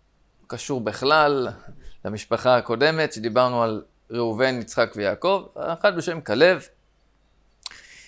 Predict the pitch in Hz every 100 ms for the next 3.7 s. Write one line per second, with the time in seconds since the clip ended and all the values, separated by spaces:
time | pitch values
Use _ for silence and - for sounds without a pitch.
0 | _ - 101 175 202 190 160 180 165 147
1 | 165 135 - _ _ _ _ _ _ _
2 | _ _ _ _ - - 131 - - 208
3 | 226 208 175 170 151 -